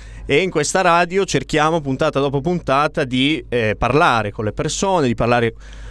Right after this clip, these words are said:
con le persone semplici di temi che sembrano a prima vista complessi, ma che in un secondo momento si scoprono essere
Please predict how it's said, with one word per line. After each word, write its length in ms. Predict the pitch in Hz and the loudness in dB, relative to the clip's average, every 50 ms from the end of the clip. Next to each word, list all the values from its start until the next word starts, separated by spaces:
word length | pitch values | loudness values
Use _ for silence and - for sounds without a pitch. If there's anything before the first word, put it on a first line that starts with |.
| - - - - | -14 -14 -12 -2
con 120 | - 160 147 | 0 2 2
le 100 | 147 139 | 2 2
persone 420 | - 131 123 - 170 156 143 143 | 0 -2 -2 0 0 0 0 0
semplici 580 | 139 - 156 156 151 143 143 160 147 - - 143 | 0 2 0 0 0 0 -2 -4 -4 -2 0 0
di 140 | 127 117 113 | 0 0 0
temi 260 | - 131 139 147 131 | 0 0 0 0 -2
che 120 | - 123 | -2 -2
sembrano 380 | - - 131 131 123 120 120 117 | 0 2 2 2 4 2 2 2
a 40 | 110 | 0
prima 220 | 120 117 110 113 | 0 0 2 2
vista 300 | 123 135 120 - 120 110 | 2 2 0 0 -2 -2
complessi, 600 | 131 143 143 - 117 110 113 117 - - 135 123 | -2 -2 -2 0 0 0 2 0 0 -2 -4 -2
ma 160 | 117 110 110 | 0 0 -2
che 140 | - - 151 | 0 0 0
in 120 | 147 131 | 2 2
un 80 | 131 123 | 2 0
secondo 380 | - - 117 - 139 135 131 135 | -2 -2 -2 0 0 0 2 2
momento 420 | 156 147 127 123 135 135 - 135 | 2 2 2 2 2 0 -2 -6
si 120 | 120 120 | -6 -4
scoprono 440 | 107 - - 123 123 - 127 120 110 | -6 0 0 0 2 2 2 2 2
essere 440 | 107 117 113 - - 131 127 131 | 2 2 2 0 -2 0 0 -2